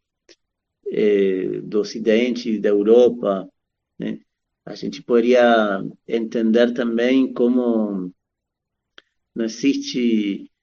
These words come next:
povos locais, culturas diferentes e um povo do universal, né? Porque se a gente olha de perto,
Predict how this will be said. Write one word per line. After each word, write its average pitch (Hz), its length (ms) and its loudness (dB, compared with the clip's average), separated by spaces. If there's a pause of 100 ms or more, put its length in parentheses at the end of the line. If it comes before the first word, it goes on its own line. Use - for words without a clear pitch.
(240)
povos 123 320 0
locais, 120 960 0 (680)
culturas 135 720 2
diferentes 135 840 0 (140)
e 135 480 0
um 123 180 -8
povo 123 800 2 (680)
do 127 140 2
universal, 117 840 2
né? 117 200 -4
Porque 117 280 -8
se 117 140 -4
a 120 60 2
gente 139 320 0
olha 147 260 6
de 120 160 -2
perto, 113 440 -4